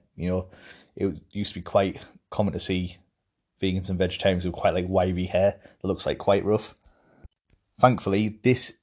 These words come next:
isn't really the case these days, as with vegetarianism and vegan, veganism becoming a lot more popular,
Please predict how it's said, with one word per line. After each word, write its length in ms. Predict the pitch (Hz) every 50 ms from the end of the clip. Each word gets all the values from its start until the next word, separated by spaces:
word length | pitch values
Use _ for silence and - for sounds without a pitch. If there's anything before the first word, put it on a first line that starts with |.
| _ -
isn't 280 | 110 104 104 107 104
really 180 | 90 98 101 104
the 100 | 90 95
case 440 | - - 104 104 98 95 - - - _ -
these 260 | 87 85 80 82 -
days, 320 | - 76 76 73 73 - - -
as 360 | - 87 87 85 - - - - _ _ _
with 380 | 104 101 104 104 92 90 - - _ _
vegetarianism 800 | - 101 90 - 87 - - 92 92 87 82 85 85 85 85 85
and 120 | 85 87
vegan, 420 | 87 98 95 95 85 87 87 87 - - _ _ _ _ _ _ _ _ -
veganism 680 | 98 98 92 92 92 90 85 92 92 87 87 - - - _ _ -
becoming 320 | 101 95 - - 104 95
a 60 | 90
lot 160 | 92 98 76 82
more 180 | 90 82 -
popular, 500 | - 120 - - - 92 65 62 73 -